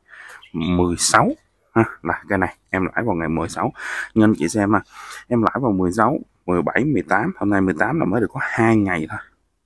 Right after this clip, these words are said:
Mà anh chị xem nó bung chân xanh nè. Năm nay thời tiết nó cực đoan quá anh chị. Nói chung là nó rất là thuận, chứ không phải là nó xấu. Nhưng mà cái cực đoan ở đây á, là nó quá nóng, là nó làm cho mai mình nó dễ bung,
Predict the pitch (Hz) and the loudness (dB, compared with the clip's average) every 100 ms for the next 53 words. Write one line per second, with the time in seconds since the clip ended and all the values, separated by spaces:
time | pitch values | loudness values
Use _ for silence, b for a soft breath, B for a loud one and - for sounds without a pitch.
0 | _ - 82 80 76 - 95 110 104 95 | _ -4 -2 -2 -4 -2 0 2 2 0
1 | 92 87 87 90 - - - _ b b | 0 0 0 0 -4 -10 -14 _ b b
2 | b b b b - 104 98 104 95 90 | b b b b 0 4 6 6 4 2
3 | 82 110 127 123 127 - - - 95 104 | 0 0 -4 -4 -6 -8 -4 2 2 4
4 | 123 - - B B B B B 160 151 | 0 -2 -12 B B B B B 0 4
5 | 123 110 85 104 - - - - 80 82 | 4 4 2 0 -4 -10 -8 -6 -4 -6
6 | - b b b b 170 - 120 113 98 | -10 b b b b -2 0 2 2 2
7 | 95 - 135 233 - _ _ _ _ _ | 0 0 2 2 0 _ _ _ _ _
8 | _ _ _ _ - 131 123 - - - | _ _ _ _ 4 6 8 6 -2 -10
9 | - 113 120 110 117 120 - _ - 85 | -4 -2 0 0 -2 -4 -6 _ -2 0
10 | 113 120 147 190 165 247 240 b b 92 | 2 2 2 4 2 0 -4 b b 2
11 | 117 139 - 82 107 104 104 90 98 123 | 4 4 -2 -4 -4 0 0 0 -2 -4
12 | 87 90 143 | 0 4 6